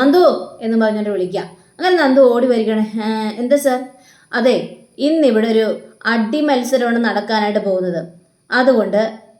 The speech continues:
നന്ദുവും ഇവനുമാണ് ആ അടി കൂടേണ്ടത്. അയ്യോ, അത് പിന്നെ സാർ എന്താ പറ്റില്ലേ? ദേ, പറ്റില്ലെന്നാ പറയുന്നതെങ്കിലേ ഇതെൻ്റെ ഓർഡറാണ്, നീ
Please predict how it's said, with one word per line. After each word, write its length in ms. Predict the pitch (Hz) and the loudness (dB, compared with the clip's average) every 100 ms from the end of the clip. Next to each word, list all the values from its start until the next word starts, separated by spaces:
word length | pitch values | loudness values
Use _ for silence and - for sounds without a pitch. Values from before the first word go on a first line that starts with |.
| - | -6
നന്ദുവും 580 | 240 262 277 302 269 277 277 - | 0 2 2 4 4 2 -4 -8
ഇവനുമാണ് 640 | 254 262 285 302 262 220 240 285 - - _ - | -2 2 2 2 2 0 -2 -4 -10 -20 _ -2
ആ 40 | 262 | 0
അടി 160 | 254 302 | 2 2
കൂടേണ്ടത്. 520 | 277 226 226 208 202 208 - | 4 4 2 0 -2 -4 -6
അയ്യോ, 280 | 202 220 226 220 214 | -2 0 0 -2 -6
അത് 200 | 202 214 | -6 -4
പിന്നെ 180 | 220 | -2
സാർ 200 | 220 226 214 - | -2 -2 -4 -4
എന്താ 320 | 240 240 240 240 - - - | -4 -2 -2 -4 -10 -20 -4
പറ്റില്ലേ? 540 | 262 247 247 311 220 175 - - _ _ _ _ | -2 -2 -2 -2 -2 -4 -10 -20 _ _ _ _
ദേ, 200 | 214 233 285 330 - - _ _ _ - - | -2 2 2 0 -10 -20 _ _ _ -20 -6
പറ്റില്ലെന്നാ 640 | 247 185 160 226 240 262 285 294 | -4 -4 -6 -4 0 2 2 2
പറയുന്നതെങ്കിലേ 640 | 285 285 294 294 294 302 240 226 | 4 4 4 0 2 2 2 2
ഇതെൻ്റെ 300 | 285 294 320 | 4 6 6
ഓർഡറാണ്, 760 | 269 254 262 277 320 294 233 - - - _ _ _ _ _ _ - | 6 6 4 4 4 2 0 -4 -14 -20 _ _ _ _ _ _ 0
നീ 240 | 226 247 | 2 4